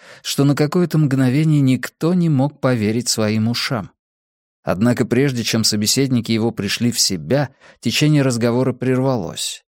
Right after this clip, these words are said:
Открылась дверь, и в библиотеку вошла женщина, встречавшая его в прихожей.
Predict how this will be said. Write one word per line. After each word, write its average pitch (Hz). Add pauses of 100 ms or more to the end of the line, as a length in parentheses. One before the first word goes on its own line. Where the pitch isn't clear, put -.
(360)
Открылась 170
дверь, 135
и 135
в 123
библиотеку 127
вошла 143
женщина, 117
встречавшая 127
его 117
в -
прихожей. 87